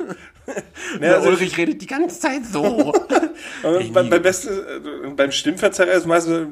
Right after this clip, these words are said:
Speaker 1: die Leute sitzen ja in so einem Halbdunkeln,
Speaker 2: Ja.
Speaker 1: aber sind dann trotzdem irgendwie sichtbar.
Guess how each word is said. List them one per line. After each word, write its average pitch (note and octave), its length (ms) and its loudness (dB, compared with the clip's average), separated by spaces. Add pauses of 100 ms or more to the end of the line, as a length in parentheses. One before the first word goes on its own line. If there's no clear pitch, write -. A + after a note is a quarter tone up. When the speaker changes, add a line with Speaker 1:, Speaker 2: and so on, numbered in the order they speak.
(120)
Speaker 1:
die C#3 80 -12
Leute D#3+ 240 2
sitzen E3+ 260 -4
ja D3+ 80 2
in C#3+ 80 0
so C#3+ 80 -2
einem C3 160 -6
Halbdunkeln, D#3+ 760 2
Speaker 2:
Ja. G#2+ 240 -6 (300)
Speaker 1:
aber C3+ 180 2
sind D#3 160 4
dann D3+ 140 4
trotzdem E3 320 0
irgendwie D#3+ 280 -2
sichtbar. C3+ 520 -2